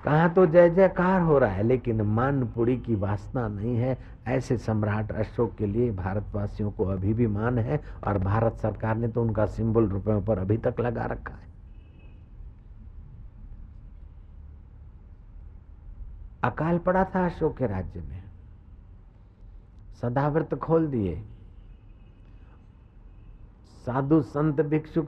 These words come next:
तो भले बना बनाया रोटी सब्जी दाल जो भी बनता वहाँ खाए, लेकिन जो घर में है, परिवार के साथ जीते हैं और उनकी आर्थिक स्थिति दयाजनक है अकाल के कारण,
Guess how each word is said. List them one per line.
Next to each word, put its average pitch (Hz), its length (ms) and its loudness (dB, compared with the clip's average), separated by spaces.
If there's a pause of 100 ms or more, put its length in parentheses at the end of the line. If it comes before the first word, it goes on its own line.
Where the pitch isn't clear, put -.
तो 165 120 4
भले 147 280 2
बना 139 280 0
बनाया 147 420 0
रोटी 143 300 0
सब्जी 139 420 0 (280)
दाल 127 280 0
जो 143 160 2
भी 143 100 2
बनता 135 360 0
वहाँ 139 260 0
खाए, 123 340 -8 (640)
लेकिन 143 300 2
जो 139 140 6
घर 120 260 2
में 147 200 2
है, 139 200 0
परिवार 127 460 4
के 139 160 -2
साथ 131 240 -4
जीते 120 360 -4
हैं 127 80 0
और 120 140 -2
उनकी 127 280 0
आर्थिक 120 440 -2
स्थिति 117 340 -2
दयाजनक 113 640 -2
है 107 180 -2
अकाल 101 340 -4
के 101 160 -4
कारण, 98 380 -8